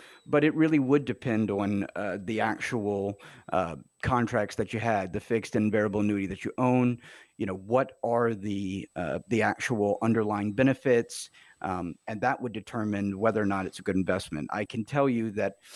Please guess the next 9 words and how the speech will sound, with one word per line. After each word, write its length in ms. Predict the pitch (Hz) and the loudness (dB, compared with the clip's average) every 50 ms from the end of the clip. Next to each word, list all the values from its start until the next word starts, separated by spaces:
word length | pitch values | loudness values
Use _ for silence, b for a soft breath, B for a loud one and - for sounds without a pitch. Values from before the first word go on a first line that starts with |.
| B B B B B - | B B B B B -6
depending 420 | - 127 - - 156 151 147 139 | -6 -4 0 2 4 4 4 4
on 360 | 131 123 120 117 113 113 110 - - | 4 2 2 0 0 -2 -2 -6 -6
what 240 | - - 131 123 - | -2 -2 -2 -2 -2
type 320 | - 135 120 120 - - - | -2 -2 -2 -2 -4 -8 -6
of 200 | - 113 110 131 | -4 -4 -2 0
risk 180 | 156 190 - - | -2 -2 -2 0
tolerance 400 | - 131 123 113 107 104 - - | 0 2 2 2 0 -2 -4 -4
you 100 | 104 101 | -6 -4
have, 440 | 107 110 104 98 98 107 127 - | -2 0 0 0 0 -2 -2 -4